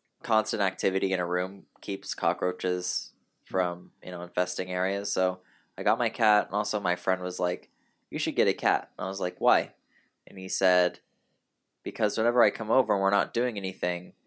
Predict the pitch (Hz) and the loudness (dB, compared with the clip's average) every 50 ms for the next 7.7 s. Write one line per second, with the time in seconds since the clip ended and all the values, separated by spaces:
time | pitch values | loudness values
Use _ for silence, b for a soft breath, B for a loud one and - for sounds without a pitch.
0 | _ _ _ _ _ _ _ - 117 - 120 101 98 98 92 - 110 95 95 90 | _ _ _ _ _ _ _ -4 -4 -2 -4 -4 -4 -6 -2 0 0 0 0 0
1 | 90 85 - - 123 120 123 - - 90 - - - 85 82 85 - - _ _ | -4 -8 -4 0 0 2 2 0 -2 -4 -8 -8 -10 -10 -8 -8 -10 -10 _ _
2 | _ _ _ _ _ _ _ _ - - - - B B B B B B B B | _ _ _ _ _ _ _ _ -20 -20 -20 -20 B B B B B B B B
3 | B _ - 104 113 127 131 104 143 135 143 143 143 139 139 139 131 131 - 127 | B _ -4 0 2 4 4 4 4 4 4 4 4 4 4 4 4 6 6 6
4 | 131 131 123 117 101 95 65 - - 98 107 107 147 - - 107 104 101 107 101 | 6 6 4 2 0 0 0 0 0 0 2 2 4 4 6 4 4 6 6 4
5 | 101 - 139 135 107 82 - - - 139 143 151 151 147 151 165 156 123 107 104 | 6 6 4 4 4 2 2 2 4 6 6 6 4 4 2 2 2 0 0 -2
6 | 101 - 120 117 120 117 107 - _ b b b b _ _ _ _ - 156 180 | -2 -2 -4 -6 -4 -6 -10 -12 _ b b b b _ _ _ _ 2 4 4
7 | 151 113 - - _ _ _ _ - 104 107 107 107 | 4 4 0 -6 _ _ _ _ -20 -20 -20 -20 -20